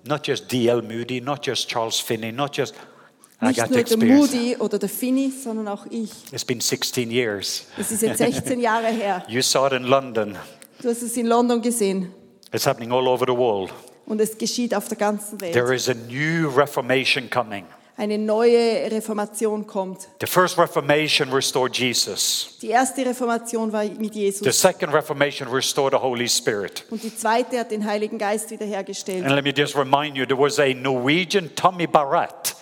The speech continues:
Speaker 2: Und ich möchte euch nur erinnern, da war ein Norweger, Tommy Barrat.
Speaker 1: That started this.
Speaker 2: Der hat das gestartet.
Speaker 1: Your denomination.
Speaker 2: Eure, ähm, Bewegung.
Speaker 1: A Norwegian went from Oslo to Azusa Street.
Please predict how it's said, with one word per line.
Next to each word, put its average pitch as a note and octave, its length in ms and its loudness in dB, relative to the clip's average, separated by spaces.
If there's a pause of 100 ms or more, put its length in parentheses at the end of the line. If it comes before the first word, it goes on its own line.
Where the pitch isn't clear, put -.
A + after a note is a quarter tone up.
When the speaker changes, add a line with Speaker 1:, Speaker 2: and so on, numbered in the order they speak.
(380)
Speaker 2:
Und A3+ 60 -2
ich G#3+ 100 -4
möchte A3+ 260 -2
euch A3 120 -4
nur B3 100 2
erinnern, C4+ 320 2
da A#3+ 100 -2
war G#3+ 60 -2
ein G#3 180 0
Norweger, B3 480 4
Tommy A#3 300 2
Barrat. A3+ 500 2 (760)
Speaker 1:
That A#2+ 180 2
started C3 420 2
this. - 580 0 (280)
Speaker 2:
Der A3 160 2
hat A3 200 0
das A3+ 300 0
gestartet. F#3+ 720 -4 (360)
Speaker 1:
Your A#2 120 0
denomination. A2 880 -2 (580)
Speaker 2:
Eure, G#3 500 4
ähm, F#3+ 480 -2
Bewegung. G3 580 2 (1080)
Speaker 1:
A A2+ 140 -4
Norwegian C3+ 600 0
went C#3+ 220 2
from B2 160 -4
Oslo C#3+ 580 0
to - 300 -10 (100)
Azusa C3 540 -2
Street. - 600 -6